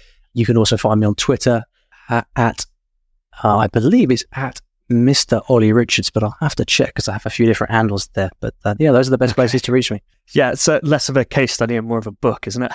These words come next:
Speaker 1: It, well, people keep telling me it should be a book, but I quite like the,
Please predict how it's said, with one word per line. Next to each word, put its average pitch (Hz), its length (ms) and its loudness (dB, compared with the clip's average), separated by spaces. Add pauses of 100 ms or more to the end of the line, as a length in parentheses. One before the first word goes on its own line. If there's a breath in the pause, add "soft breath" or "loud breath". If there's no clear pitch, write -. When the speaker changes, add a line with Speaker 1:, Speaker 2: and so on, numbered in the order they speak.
Speaker 1:
It, 190 280 -2
well, 185 220 2
people 240 220 0
keep 214 140 0
telling 180 200 0
me 151 80 2
it 139 40 0
should 131 140 -8
be 127 80 -2
a 120 60 -2
book, - 420 -2 (400)
but 131 120 0
I 131 100 2
quite 180 260 2
like 139 260 0
the, 117 360 2